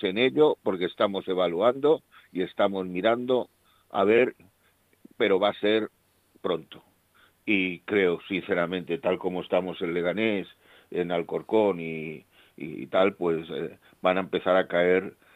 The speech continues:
otras ciudades con, con, con el confinamiento.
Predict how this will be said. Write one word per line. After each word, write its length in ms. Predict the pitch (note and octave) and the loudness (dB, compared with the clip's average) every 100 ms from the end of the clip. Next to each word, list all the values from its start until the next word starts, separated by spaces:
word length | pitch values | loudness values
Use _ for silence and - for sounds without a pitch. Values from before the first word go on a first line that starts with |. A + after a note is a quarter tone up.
| _ | _
otras 400 | - F#2+ F#2+ F#2 | -4 -2 0 -2
ciudades 600 | - G2 F#2+ F#2 G2 G2 - | 0 0 4 4 2 -2 -2
con, 520 | G2+ F2 D#2+ D#2 E2 _ _ _ _ | -2 -2 -6 -16 -20 _ _ _ _
con, 340 | - G2 F2 E2+ | 0 0 0 -6
con 200 | - F2 | -4 -2
el 180 | E2+ E2 | -2 -2
confinamiento. 840 | F2 - F2 E2 F2 F#2+ F#2+ F2+ | -6 -4 -6 -4 -4 -6 -4 -6